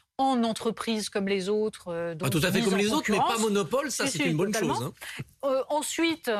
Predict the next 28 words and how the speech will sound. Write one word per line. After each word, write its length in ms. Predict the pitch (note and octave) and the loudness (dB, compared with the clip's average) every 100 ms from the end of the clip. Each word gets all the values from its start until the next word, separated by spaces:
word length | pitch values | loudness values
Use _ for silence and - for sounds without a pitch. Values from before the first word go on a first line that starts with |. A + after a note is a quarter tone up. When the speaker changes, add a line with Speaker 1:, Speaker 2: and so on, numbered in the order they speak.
| G3+ | -4
Speaker 1:
on 240 | A3+ A3 A3 | -4 -2 0
a 140 | A3+ | 0
eu, 340 | A#3+ A#3+ A3+ - | 0 0 -2 -2
euh, 440 | F#3 F#3 F#3 F#3+ F3 | -2 0 0 0 0
alors 220 | G#3+ G3+ | 0 0
différentes, 440 | G3+ A#3 C4 B3+ B3+ - - - - G3 A#3 - - _ | 0 0 0 -2 -6 -8 -12 -18 -18 -16 -16 -16 -18 _
par 120 | G#3+ | -6
exemple, 260 | A3+ A3+ A#3 G#3+ | -4 -4 -4 -2
euh, 580 | G3 G3 G3 G3+ G#3 G3+ | 0 0 0 0 -4 -2
la 140 | A3 | 0
loi 260 | A#3 A#3+ A#3+ | 0 0 -2
climat-énergie, 880 | - B3 A#3 A#3+ A#3 A3 G#3 A#3 | -6 -2 0 0 0 -2 -4 -6
dont 140 | G3+ F#3+ | -6 -8
on 80 | G3 | -10
peut 160 | E3 F#3 | -10 -8
pas 200 | - G3+ | -4 -4
dire 400 | E3+ G#3 A3 - | -4 -2 -4 -4
qu'elle 180 | F3+ E3 | -10 -8
soit 260 | G3+ - _ | -6 -6 _
époustouflante 1120 | G#3 - - G#3 - - - - A3 G#3 F#3 E3 | -6 -6 -10 -14 -12 -16 -14 -6 -4 -4 -6 -8
sur 280 | - E3+ | -10 -8
le 100 | F3 | -8
plan 440 | E3 F#3+ G3 G3 G3 | -6 -4 -4 -2 -4
de, 600 | E3+ D#3+ D#3+ D#3+ D#3+ D#3+ E3 | -4 -4 -4 -4 -6 -6 -10
de, 120 | E3+ D#3 | -14 -6
de 80 | F3 | 2
l'engagement 640 | G3 G#3 G#3 G3+ G3 G#3 | 4 4 4 2 0 0
écologique. 800 | G3+ F3+ F#3+ F#3+ G#3 B3+ F4 - | 0 0 2 4 4 4 2 0